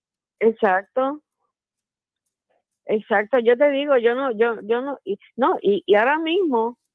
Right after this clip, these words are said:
Rey, si no es por ti, que está, que está sacando eso para afuera, lo que hay es un silencio sepulcral. Esto era para que, que en el día de hoy, toda la gente agarre en todos los foros de radio donde la gente habla,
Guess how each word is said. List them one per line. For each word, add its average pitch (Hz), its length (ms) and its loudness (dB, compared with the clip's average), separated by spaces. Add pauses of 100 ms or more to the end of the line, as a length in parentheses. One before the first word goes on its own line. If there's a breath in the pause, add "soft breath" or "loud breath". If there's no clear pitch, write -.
Rey, 240 380 -4
si 208 140 -2
no 196 100 -6
es 214 100 -8
por 277 220 0
ti, 247 380 -4 (120)
que 190 100 -12
está, 190 180 -8
que 202 240 -6 (100)
está 190 240 -4
sacando 233 320 -4
eso 247 160 -2
para 233 120 -2
afuera, 208 420 -2 (480 soft breath)
lo 214 200 0
que 202 120 -2
hay 226 100 4
es 277 60 4
un 285 140 -6
silencio 269 420 -2
sepulcral. 220 760 -2 (840)
Esto 247 320 2
era 320 220 0
para 254 200 -6
que, 202 360 -8 (140)
que 190 280 -6
en 185 180 -8
el 180 140 -6
día 285 240 2
de 311 160 4
hoy, 220 400 -4 (720)
toda 277 300 0
la 285 140 -4
gente 302 300 -10
agarre 269 280 -8
en 214 140 -14
todos 285 300 -2
los 269 200 -4
foros 247 440 -4 (240)
de 202 280 -4
radio 233 360 -4
donde 190 260 -8
la 190 140 -10
gente 226 320 -8
habla, 202 400 -2